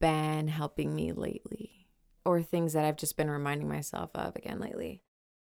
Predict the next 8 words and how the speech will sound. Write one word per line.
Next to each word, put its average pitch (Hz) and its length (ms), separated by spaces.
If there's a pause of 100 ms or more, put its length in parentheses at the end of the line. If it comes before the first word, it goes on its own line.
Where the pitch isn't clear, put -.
(300)
So 247 520
really 269 920 (360)
enjoying 226 1000 (760)
every 190 680 (360)
step - 680 (280)
of 156 180
the 156 100
journey. 151 680